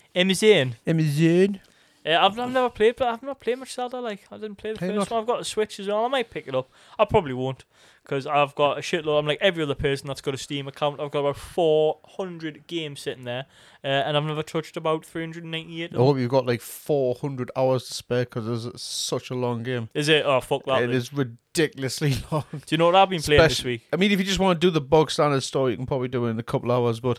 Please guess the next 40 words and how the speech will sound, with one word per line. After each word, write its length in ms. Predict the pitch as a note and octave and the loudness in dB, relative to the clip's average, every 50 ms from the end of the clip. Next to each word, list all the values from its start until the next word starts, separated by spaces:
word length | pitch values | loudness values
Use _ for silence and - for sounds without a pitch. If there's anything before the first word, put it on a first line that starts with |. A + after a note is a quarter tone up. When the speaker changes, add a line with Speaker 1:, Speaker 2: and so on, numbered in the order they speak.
| _ - - | _ -8 0
Speaker 1:
Oh, 160 | C3 C3 C3 | 2 2 2
the, 120 | C3+ C3+ - | 2 -2 -6
oh, 40 | C#3 | -8
I 240 | D3 - - - - | -12 -12 -12 -14 -14
hate, 300 | - - F3+ E3+ E3 - | -12 -10 -10 -8 -8 -10
I 100 | C#3+ C#3+ - - | -12 -14 -16 -14
can't, 180 | - E3+ B2 | -10 -6 -6
Speaker 2:
it, 140 | A#2 - - - | -6 -6 -8 -14
Speaker 1:
I 40 | D3 | -20
just 240 | - - - - _ | -20 -18 -18 -18 _
can't. 140 | - - - | -20 -20 -20
I 520 | _ _ _ _ _ _ _ _ _ - D3 | _ _ _ _ _ _ _ _ _ -10 -8
Speaker 2:
if 40 | - | -4
you 60 | F3 D#3 | -2 -2
Speaker 1:
can't 80 | D3 | 0
Speaker 2:
wanna 160 | D3+ D3+ D3+ | 0 2 2
Speaker 1:
do 60 | D3+ D#3 | 0 -2
those 80 | D#3 - | -4 -8
Speaker 2:
g- 40 | C#3+ | -10
Speaker 1:
side 180 | D3+ C#3+ D3 - - | -10 -10 -10 -12 -18
quests, 240 | - - - - | -20 -18 -18 -20
man. 140 | - - - E3+ _ | -20 -20 -20 -20 _
Speaker 2:
it's 280 | - - B2+ - - - | -14 -14 -12 -12 -6 -4
not 140 | G3+ F#3 - | -4 -4 -2
just 180 | - E3+ D#3 - | -4 -6 -4 -4
so 80 | E3 | -2
much 180 | D3 D3+ - - | -4 -4 -4 -4
the 40 | C#3 | -8
side 360 | - - C#3+ B2 C#3 C3+ _ | -4 0 0 0 0 0 _
quests. 340 | - D#3 C#3 C3+ - - C3+ | -2 -4 -4 -4 -6 -10 -8
I 40 | C3 | -6
mean, 160 | C3 C3 C3 _ - - - - _ _ | -6 -8 -8 _ -16 -20 -20 -20 _ _
it's 220 | - B2+ - - - | -8 -8 -8 -6 -8
just, 380 | - - C#3+ C3+ - - - _ _ _ _ - - - | -6 -4 -4 -6 -6 -10 -16 _ _ _ _ -16 -2 4
I 60 | D#3 | 6
mean, 100 | G3 G3+ | 6 6
to 140 | - - G3 | 6 4 2
be 60 | G#3 | 2
fair, 160 | - - A3+ | 6 4 4
you, 120 | F#3 D#3+ | 4 4